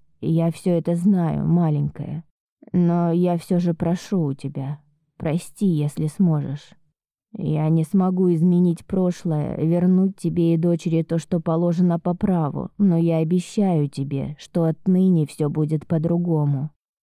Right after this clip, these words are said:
Ты и Мия будете моей короной над головой. Прошу, только позволь". Господи, так тяжело говорить мне ещё никогда не было.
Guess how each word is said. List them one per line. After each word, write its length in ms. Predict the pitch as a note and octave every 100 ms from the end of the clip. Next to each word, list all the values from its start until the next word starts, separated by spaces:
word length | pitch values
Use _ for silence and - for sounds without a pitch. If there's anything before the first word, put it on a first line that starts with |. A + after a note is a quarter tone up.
| _ -
Ты 320 | E3 E3 E3
и 200 | - D#3+
Мия 560 | E3 E3+ G3 F#3 D3
будете 460 | C#3+ E3 D#3+ D#3 E3+
моей 340 | E3 D#3+ E3
короной 600 | E3 F#3 F#3 F#3+ E3+ D3+
над 180 | D3+ D#3
головой. 680 | E3+ E3 E3+ E3 D#3 D3 D3+ _ _ _ _
Прошу, 680 | - D#3 D#3 - - D#3+ D3+ -
только 340 | D#3+ D#3+ F3+
позволь". 680 | E3+ E3+ F3 F3+ D#3 D3 D3 - _ _ _ _ _ _ _
Господи, 800 | - F3+ E3 D#3+ D#3 - D#3+ D#3 E3
так 320 | F#3 G3 -
тяжело 400 | F#3 F#3 F#3 F3+
говорить 480 | F3 D#3+ E3+ F#3 A3
мне 180 | F#3 E3+
ещё 200 | E3+ F3
никогда 540 | F3 E3+ E3+ F3 E3
не 220 | D#3 D3
было. 360 | D3 D3 C#3+